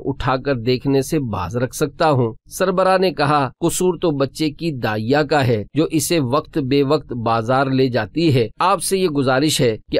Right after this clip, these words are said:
آپ بچے کی سیر کے لیے ایک وقت مقرر کر دیں۔" بالآخر حضرت با یزید محمد علیہ رحمت اللہ صمد نے سختی کے ساتھ دائیا کو ہدایت کر دی کہ وہ ایک مقررہ وقت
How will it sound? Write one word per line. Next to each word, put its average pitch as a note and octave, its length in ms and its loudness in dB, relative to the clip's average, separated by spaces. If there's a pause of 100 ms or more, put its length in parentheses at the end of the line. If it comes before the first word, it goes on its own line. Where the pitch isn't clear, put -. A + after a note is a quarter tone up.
آپ C#3+ 180 2
بچے C3 400 -2
کی C3+ 180 -4
سیر C3+ 360 0
کے B2+ 180 -2
لیے B2+ 280 2 (100)
ایک C#3+ 200 0
وقت C3+ 380 -4
مقرر C#3 560 0
کر A#2+ 220 -2
دیں۔" A2+ 260 -2 (100)
بالآخر C3 580 0 (180)
حضرت D3+ 360 0 (120)
با B2 160 2
یزید B2+ 420 0
محمد C3 540 2 (100)
علیہ F#3+ 240 4
رحمت E3 380 0
اللہ D3+ 440 2
صمد B2+ 500 -2
نے A2 220 0
سختی - 500 -4
کے D#3 180 -2
ساتھ A2+ 360 0 (200)
دائیا D#3+ 380 4
کو E3 300 0
ہدایت A#2 540 0
کر B2 180 0
دی A#2 260 -2 (140)
کہ F#3+ 80 2
وہ G3 140 4
ایک F3 120 0
مقررہ F3+ 680 2
وقت D3 320 -2